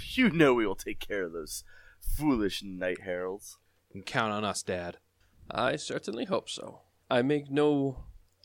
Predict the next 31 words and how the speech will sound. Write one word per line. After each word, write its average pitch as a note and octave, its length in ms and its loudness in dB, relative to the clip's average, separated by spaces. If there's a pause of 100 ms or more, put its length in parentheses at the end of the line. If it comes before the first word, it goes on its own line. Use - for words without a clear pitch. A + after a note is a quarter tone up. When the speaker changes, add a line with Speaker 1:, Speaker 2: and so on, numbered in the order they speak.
(140)
Speaker 3:
understatement A2+ 880 -2 (520)
when A#2 140 -2
I A2 100 2
say A2+ 380 0
the, A2 360 -2 (520)
the G#2+ 120 -6
fate D3 420 -4
of, A#2+ 580 0 (560)
at C#3 100 -6
the A2+ 80 -6
very C#3+ 360 6
least, D3+ 320 0
miles A#2+ 540 2
and A2+ 120 -4
miles A2+ 760 -4
of A2 140 -6
terrain A2+ 440 2
surrounding A2+ 600 -2
this - 420 -6 (500)
tower, G#2+ 540 2 (380)
this G#2 220 -10
ruined A2+ 360 -2
tower, G#2+ 460 -2 (500)
are F2+ 160 -2
at - 100 -4
stake. - 440 -8 (160)
Speaker 1:
Oh, C3 320 8
we A2+ 120 -10
can't A2+ 320 2
lose A#2+ 500 -6
terrain. F#2+ 680 -4